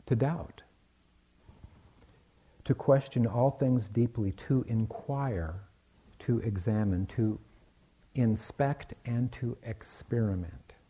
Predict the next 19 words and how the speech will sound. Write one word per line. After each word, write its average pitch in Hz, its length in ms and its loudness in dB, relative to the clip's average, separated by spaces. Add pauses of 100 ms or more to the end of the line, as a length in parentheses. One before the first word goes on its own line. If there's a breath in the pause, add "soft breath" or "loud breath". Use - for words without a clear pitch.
(2750 soft breath)
Do 123 100 4
not 127 340 6
rely 120 460 6
on 110 260 0
what 107 180 2
another 107 380 2
says, 87 540 -6 (260)
be 110 160 6
they 98 200 4
friend, 113 680 0 (360 soft breath)
a 107 60 0
monk, 104 540 4 (360 soft breath)
a 120 40 0
respected 117 640 0
teacher, 117 400 -2
or 104 280 -2
even 107 300 -2
a 107 40 -4
sage. 85 560 -8